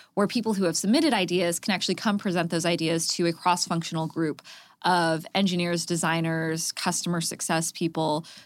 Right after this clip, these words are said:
who then decide on, "Yeah, this is a good idea, and we should definitely help resource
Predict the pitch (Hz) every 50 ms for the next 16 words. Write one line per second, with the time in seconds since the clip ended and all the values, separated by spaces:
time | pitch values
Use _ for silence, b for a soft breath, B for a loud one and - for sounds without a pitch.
0 | B _ - 220 220 196 196 190 190 185 180 180 180 175 175 170 - _ _ _
1 | _ _ 202 190 - 220 220 220 202 196 190 180 180 175 175 208 320 339 311 285
2 | 311 - 254 233 254 247 233 214 196 165 165 180 240 240 220 196 - - 190 165
3 | 165 165 - 185 175 170 170 165 165 165 165 170 170 - 214 175 165 - - 160
4 | 170 165 202 196 185 - 196 185 185 180 175 175 165 185 - - -